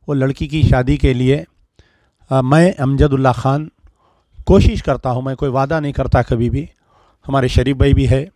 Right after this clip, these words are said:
कि आप लोग शादी जब भी तय करेंगे एक महीना पहले बोलिए, इंशाल्लाह हम पूरी शादी, आपका बच्चा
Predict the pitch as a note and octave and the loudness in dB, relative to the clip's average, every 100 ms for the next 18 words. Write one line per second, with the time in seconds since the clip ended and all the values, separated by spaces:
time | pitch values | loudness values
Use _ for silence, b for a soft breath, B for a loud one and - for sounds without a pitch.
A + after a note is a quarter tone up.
0 | _ b b b C#3 C3 - C#3+ - B2+ | _ b b b 0 0 2 -4 0 0
1 | B2 C#3 A#2+ A2+ C3+ C3 B2 - B2+ C3 | 2 0 -2 0 -2 0 0 0 -4 -2
2 | C3 E3+ C3 - B2+ A2 C3 B2 B2 A#2+ | -2 0 0 0 0 2 2 0 0 0
3 | A#2+ C3 D#3 - b b b b b C3 | 0 0 -2 -6 b b b b b 0
4 | B2+ C#3+ C#3 C#3 C#3+ C3 E3+ F3+ - C3 | 2 2 2 0 0 0 0 2 0 0
5 | C3 C#3+ C3 - B2+ A#2+ - C#3+ | -2 -4 -6 -6 -8 -6 -2 -2